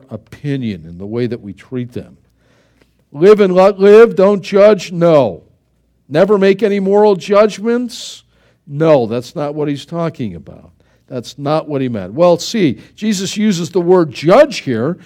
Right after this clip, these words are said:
and he means to render a self-righteous, sounds like the Pharisees done it, they were righteous, parading around, a self-righteous, often hasty, boy, we're quick on the draw, aren't we? Snap judgment, "I saw it,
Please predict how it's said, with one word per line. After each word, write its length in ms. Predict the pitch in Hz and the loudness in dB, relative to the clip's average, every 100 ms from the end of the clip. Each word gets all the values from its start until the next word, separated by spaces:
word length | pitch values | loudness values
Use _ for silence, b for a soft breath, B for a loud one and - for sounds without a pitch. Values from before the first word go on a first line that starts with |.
| b b | b b
and 160 | 160 | -4
he 100 | 156 | -2
means 440 | 156 202 233 226 - | 0 0 0 -2 -6
to 100 | 175 | -8
render 480 | 160 208 233 220 165 | 0 0 2 2 2
a 120 | 139 | 0
self-righteous, 1800 | - - 226 262 254 - 143 135 175 233 233 - 117 143 - - - - _ _ _ _ _ _ _ _ | -6 -4 2 2 2 -4 -16 -4 0 0 -2 -4 -6 -6 -8 -14 -16 -18 _ _ _ _ _ _ _ _
sounds 300 | 143 147 135 | -12 -8 -6
like 160 | 139 | -6
the 100 | 147 | -8
Pharisees 580 | - 190 208 - 131 113 | -6 0 0 0 -6 -10
done 240 | 113 104 | -10 -8
it, 260 | 120 185 190 _ _ _ _ - | -4 -4 -6 _ _ _ _ -12
they 160 | 123 | -8
were 180 | 151 165 | -4 -4
righteous, 600 | 165 202 202 - 143 - | 0 2 2 0 -6 -6
parading 520 | - 147 135 160 185 | -14 -6 -2 0 0
around, 720 | 202 208 196 156 147 196 190 b b b | 0 2 4 4 2 -2 -10 b b b
a 100 | - | -8
self-righteous, 1040 | 160 - 196 226 247 240 190 190 220 202 - | -8 -4 0 0 0 0 2 2 0 -4 -2
often 420 | 185 254 269 285 | 2 2 2 -4
hasty, 880 | 220 208 302 277 - 151 139 240 233 b b b b - | -6 -4 -2 -4 -4 -2 0 -2 -6 b b b b 0
boy, 200 | 196 190 | 4 4
we're 160 | 202 | 4
quick 340 | 190 - 226 233 | 0 2 2 2
on 140 | 214 | 0
the 100 | 202 | 0
draw, 380 | 160 208 254 185 | 0 4 4 4
aren't 240 | 156 214 | 2 -2
we? 180 | 208 262 | -2 -2
Snap 520 | - - 156 220 233 | -4 -6 -2 0 -2
judgment, 560 | - 269 285 196 220 233 | 0 0 2 0 -2 2
"I 160 | 185 233 | 0 0
saw 520 | - 302 311 262 | -2 2 4 6
it, 80 | 262 | 2